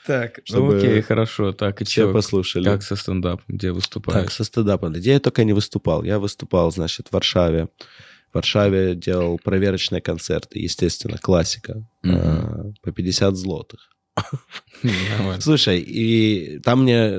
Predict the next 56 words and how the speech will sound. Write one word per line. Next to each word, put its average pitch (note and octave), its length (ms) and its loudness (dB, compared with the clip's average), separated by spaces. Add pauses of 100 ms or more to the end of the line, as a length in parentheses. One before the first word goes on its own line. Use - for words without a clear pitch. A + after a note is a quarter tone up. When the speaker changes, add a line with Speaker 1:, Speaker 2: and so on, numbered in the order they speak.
(280)
Speaker 2:
организаторы G#2+ 520 0
такие: - 200 -14
«Это C3+ 200 2
мало, C3+ 500 2
это B2 200 0
мало». A#2+ 220 2
Я G#2 80 0
такой: G2 300 -6
Speaker 1:
А - 60 -18
Speaker 2:
«Ну, - 80 -8
это» F#2 80 -2
Speaker 1:
сколько F#2+ 240 -4
это? D#2+ 360 -8 (220)
Speaker 2:
Слушай, B2+ 360 0
я A#2 120 4
не D#3 80 2
знаю, F2 280 -2
сколько - 340 -2
это, - 480 -8 (260)
не F#2 140 -6
могу F2+ 260 0
тебе F#2 140 -4
Speaker 1:
Ну, F2+ 60 -2
окей. G2 80 0
Speaker 2:
сказать. E2+ 360 0
В G2 180 -12
гривнах A2+ 520 4
могу E2 260 -2
сказать. - 400 -12 (600)
Speaker 1:
Ну, A#2 120 2
сколько G2 220 2
в - 20 -2
гривнах? D#2+ 340 0 (140)
Speaker 2:
<laughs> - 140 -20
В G#2 120 -10
гривнах? A2+ 560 -2 (120)
А - 80 -6
ты - 120 -6
переведёшь F#2+ 500 2
там D#2+ 220 -14
себе - 340 -10
Speaker 1:
Ну, B2 420 0
Speaker 2:
в - 160 -12
то, F2+ 120 -6
что - 180 -2
Speaker 1:
посч-, G#2+ 160 4
Speaker 2:
тебе E2+ 100 -2
надо? E2 160 -6
Speaker 1:
по-, - 160 4
посчитаем. - 600 4 (380)
Speaker 2:
<laughs> - 320 -4
Слушай, G#2 340 2
ну F2+ 100 0
это B2 220 2
четыреста - 580 0
гривен. F#2 420 -2